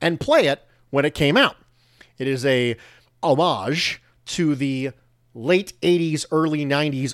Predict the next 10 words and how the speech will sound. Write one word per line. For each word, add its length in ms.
arcade 760
Teenage 440
Mutant 300
Ninja 220
Turtle 300
beat 220
'em 100
up 160
games. 520
And 420